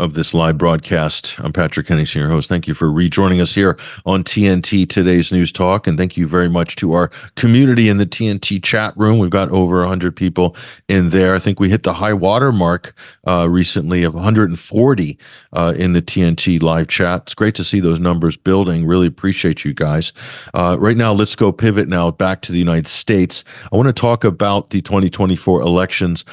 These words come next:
with our next guest, Professor Mark Crispin Miller, who is also the author of two excellent books on this topic,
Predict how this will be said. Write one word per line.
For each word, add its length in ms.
with 260
our 140
next 240
guest, 460
Professor 400
Mark 260
Crispin 560
Miller, 500
who 240
is 200
also 320
the 100
author 380
of 100
two 180
excellent 480
books 300
on 240
this 180
topic, 600